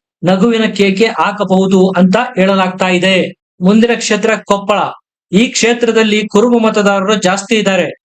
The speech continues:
ಸಂಗಣ್ಣ ಕರಡಿ ಅವರಿಗೆ ಟಿಕೆಟ್ ಮಿಸ್ ಆಗಿ ಬಸವರಾಜ್ ಕ್ಯಾವಟೂರ್ ಅವರಿಗೆ ಟಿಕೆಟ್ ನ ಘೋಷಣೆ ಮಾಡಲಾಗಿತ್ತು. ಆ ಕಡೆ ಕಾಂಗ್ರೆಸ್ನಿಂದ ರಾಜಶೇಖರ್ ಹಿಟ್ನಾಳ್ ಅವರಿಗೆ ಟಿಕೆಟ್ ಕೊಡಲಾಗಿದೆ. ಒಂದು ಕಡೆ ಕರಡಿ ಸಂಗಣ್ಣ ಅವರು ಬಿ ಜೆ ಪಿ ಬಿಟ್ಟು ಕಾಂಗ್ರೆಸ್ಗೆ ಹೋದ್ರೆ,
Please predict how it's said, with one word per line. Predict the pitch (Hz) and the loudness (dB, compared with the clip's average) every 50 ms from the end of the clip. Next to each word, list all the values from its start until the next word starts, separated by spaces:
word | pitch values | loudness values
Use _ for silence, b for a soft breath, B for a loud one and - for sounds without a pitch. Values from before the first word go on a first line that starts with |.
| _ _ _ | _ _ _
ಸಂಗಣ್ಣ | - - 175 185 208 220 240 247 240 247 240 240 | -4 -2 -2 -2 0 0 0 0 0 -2 0 0
ಕರಡಿ | 226 214 226 214 226 | 0 0 0 0 0
ಅವರಿಗೆ | 220 220 220 196 214 202 | 0 0 0 0 -2 -2
ಟಿಕೆಟ್ | - 202 190 196 226 226 226 - | -2 -4 -2 -2 -2 -2 -2 -2
ಮಿಸ್ | 202 214 208 - | -2 0 0 0
ಆಗಿ | 214 214 208 180 180 170 180 226 240 240 - _ - | 0 -2 -2 -2 0 0 2 2 0 -2 -2 _ -2
ಬಸವರಾಜ್ | 165 180 185 185 240 240 240 240 240 | -2 -2 0 0 0 0 -2 -2 -2
ಕ್ಯಾವಟೂರ್ | - 202 196 202 196 208 220 202 208 | -2 -2 0 0 0 0 0 2 2
ಅವರಿಗೆ | 202 180 175 185 233 | 2 2 2 0 0
ಟಿಕೆಟ್ | 240 - 208 185 214 214 214 214 | -2 -2 -2 -2 -2 -2 -2 -2
ನ | 220 208 | -4 -2
ಘೋಷಣೆ | 180 190 196 190 - 214 | 0 0 0 0 0 0
ಮಾಡಲಾಗಿತ್ತು. | 202 202 202 196 190 190 185 185 185 190 - 151 131 - _ _ _ _ _ _ - | 0 2 0 0 0 0 -2 -2 -2 -2 -2 -2 -4 -4 _ _ _ _ _ _ -4
ಆ | 156 208 | -4 -2
ಕಡೆ | 190 214 202 208 | -2 -2 -2 -2
ಕಾಂಗ್ರೆಸ್ನಿಂದ | 196 - 180 190 214 226 226 226 226 220 208 202 | -2 -2 -2 -2 0 -2 -2 0 0 0 0 2
ರಾಜಶೇಖರ್ | 202 180 185 208 208 208 - - - 226 208 | 2 2 0 0 -2 -2 -2 -2 0 0 2
ಹಿಟ್ನಾಳ್ | 190 208 196 196 190 226 220 214 208 | 2 2 0 0 -2 -2 0 0 0
ಅವರಿಗೆ | 202 190 180 190 233 | 0 0 2 0 0
ಟಿಕೆಟ್ | 233 233 220 - 226 226 | 0 -2 -2 -2 -2 -2
ಕೊಡಲಾಗಿದೆ. | - 226 208 208 196 196 196 202 190 165 131 127 _ _ _ _ - | 0 -2 0 0 0 -2 -2 -2 -2 -4 -4 -6 _ _ _ _ -2
ಒಂದು | - 175 180 208 226 233 233 | 0 2 2 4 2 2 0
ಕಡೆ | 226 214 202 | 0 -2 -2
ಕರಡಿ | - 196 175 180 190 190 240 | -2 0 0 0 0 0 0
ಸಂಗಣ್ಣ | 233 220 214 214 220 220 214 214 | 0 0 0 0 0 0 0 0
ಅವರು | 208 202 208 | 2 2 0
ಬಿ | 185 151 190 214 220 | 0 0 0 0 0
ಜೆ | 180 226 220 | 0 0 -2
ಪಿ | 202 226 220 | 0 -2 -2
ಬಿಟ್ಟು | 185 196 208 202 - 185 285 311 - - | 0 0 -2 0 0 0 0 0 -2 -2
ಕಾಂಗ್ರೆಸ್ಗೆ | - 185 185 220 233 233 233 233 - 220 | -4 -4 -2 -2 -2 -4 -4 -2 -2 0
ಹೋದ್ರೆ, | 208 202 202 208 185 180 175 175 208 233 | 2 2 2 2 2 2 2 2 0 -2